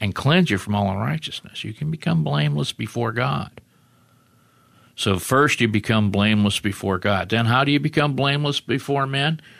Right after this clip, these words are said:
Well, you tell the truth about what you need to tell the truth about. Uh,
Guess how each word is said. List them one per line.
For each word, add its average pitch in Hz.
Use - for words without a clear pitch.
Well, 131
you -
tell 135
the 107
truth 110
about 107
what 104
you 95
need 98
to 110
tell 110
the 110
truth 113
about. 123
Uh, 90